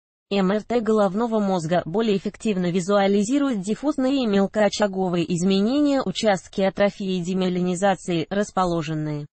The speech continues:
в глубинных отделах мозга, патологические очаги. Однако результаты аутопсии показывают, что современные методы нейровизуализации способны отображать не все морфологические изменения,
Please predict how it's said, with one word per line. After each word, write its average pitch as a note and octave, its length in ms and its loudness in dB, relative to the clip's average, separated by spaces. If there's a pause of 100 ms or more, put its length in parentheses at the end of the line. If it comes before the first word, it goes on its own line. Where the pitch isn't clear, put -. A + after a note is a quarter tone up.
(640)
в F3+ 140 -10
глубинных G#3 540 0
отделах F3+ 500 0
мозга, A3+ 460 -2
патологические G3+ 920 0
очаги. E3 500 -2 (340)
Однако G3 420 2
результаты F3+ 540 -2
аутопсии A3+ 560 -2
показывают, F#3+ 760 0
что - 240 -4
современные F3+ 680 0
методы A3 380 0
нейровизуализации G3 1200 0
способны A3 640 0
отображать F3 580 0
не A#3+ 140 0
все G#3+ 260 -2
морфологические G3 960 -2
изменения, D#3+ 640 0